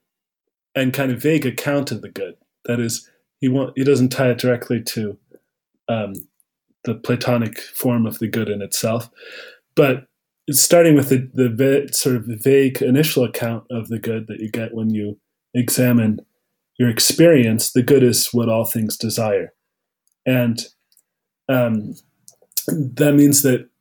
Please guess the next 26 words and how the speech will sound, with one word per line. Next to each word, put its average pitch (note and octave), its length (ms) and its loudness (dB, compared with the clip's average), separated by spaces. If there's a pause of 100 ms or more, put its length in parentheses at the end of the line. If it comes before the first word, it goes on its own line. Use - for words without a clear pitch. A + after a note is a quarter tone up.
(120)
the C3+ 280 -2
good D#3 220 4
is - 440 2 (220)
what C#3+ 460 -2
they C#3 280 -2
aim D#3+ 260 2
at. G2+ 200 -6
That C3 140 0
is, C3 200 2
it's B2+ 200 -2
the - 220 -2
end, A#2+ 280 -2
it's - 180 -8
the B2 80 -2
final A#2+ 340 -2
cause. G#2+ 520 -6 (1040)
And D3 220 4
then D#3+ 320 6
looking F3+ 380 2
at C3 260 -2 (520)
the D#3+ 180 0
proper E3+ 360 0
activities C#3+ 600 0
of A#2+ 120 -6
things, B2 460 -4 (520)
um, A#2 340 -2